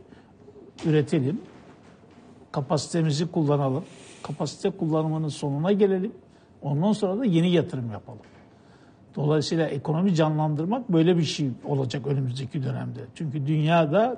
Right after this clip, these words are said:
talep böyle kolay kolay açılmayacak. Gelecek yılki büyüme de yaklaşık Avrupa'da yüzde bir civarında. Ondan sonraki sene de aynı. Yani Avrupa'dan umut yok.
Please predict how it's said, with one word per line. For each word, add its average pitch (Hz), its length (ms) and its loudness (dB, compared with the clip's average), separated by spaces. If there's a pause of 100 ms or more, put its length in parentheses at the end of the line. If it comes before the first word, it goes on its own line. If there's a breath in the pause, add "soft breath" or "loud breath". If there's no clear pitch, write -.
talep 170 300 2 (580 loud breath)
böyle 156 240 0
kolay 180 320 2
kolay 185 260 2
açılmayacak. 156 600 -2 (640 loud breath)
Gelecek 156 460 2 (340)
yılki 160 520 0
büyüme 160 420 2
de 208 260 4
yaklaşık 147 500 -2
Avrupa'da 151 440 0
yüzde 175 380 0
bir 180 200 4
civarında. 120 720 -6
Ondan 175 380 0
sonraki 170 380 -4
sene 160 320 -2
de 160 60 2
aynı. 117 300 -2 (680 loud breath)
Yani 147 220 -2
Avrupa'dan 175 540 0
umut 170 320 0
yok. 165 400 2